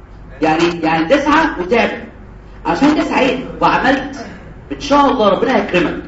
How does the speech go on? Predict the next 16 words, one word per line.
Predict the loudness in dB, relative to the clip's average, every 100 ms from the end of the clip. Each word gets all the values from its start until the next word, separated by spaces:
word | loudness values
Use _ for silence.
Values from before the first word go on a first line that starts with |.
| -14 -8
هيجيلك | -2 -2 2 2 4 0 -4 -14 -18 -20 -20 -20 -20 -20 -18 -16 -16 -18 -16 -2
خيرين | 4 4 4 0 -4 -10 -14 -18 -20 -20 -20 -20 -20 -20 -20 -16 -8
الساعة | -8 0 4 4 2 0 -4 -12 -16 -16
حداشر | -10 -4 0 2 2 2 2 2
ونص، | 2 -2 -6 -10 -16 -16 0
قبل | 2 2
ما | 2
اليوم | 0 0
ينتهي | 0 2 0
بنص | 0 -6
ساعة. | -2 -2 -2 -6 -14 -16 -16 -16 -16 -18 -16 -18 -8 2
معايا | 4 4
يا | 2
دكاترة؟ | 0 2 0 -2 -12 -16 -16 -2
وتتجوز | 2 2 2 4 6 6 6 4 -2 -10 -12 -14 -14 -14 -16 -14 -14 -14 -14 -16 -16 -16 -16 -16 -16 -14 -14 -14 -14 -12 -10 0
قمر | 4 6 6 4